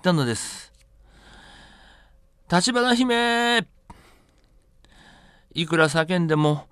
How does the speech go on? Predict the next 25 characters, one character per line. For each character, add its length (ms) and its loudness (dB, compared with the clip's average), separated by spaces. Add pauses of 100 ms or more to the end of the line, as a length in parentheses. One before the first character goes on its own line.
(100)
白 320 -2
い 80 0
波 280 0
し 120 -8
ぶ 140 -8
き 120 -8
の 100 -2
中 280 -2
か 100 -2
ら 260 -2
あ 120 -4
の 200 -2
美 300 -8
し 300 -4
い 80 -10
姿 400 -2
が 120 -8
再 360 -2
び 100 4
現 220 0 (180)
れ 100 2
る 140 -4
こ 140 -2
と 120 0
は 280 2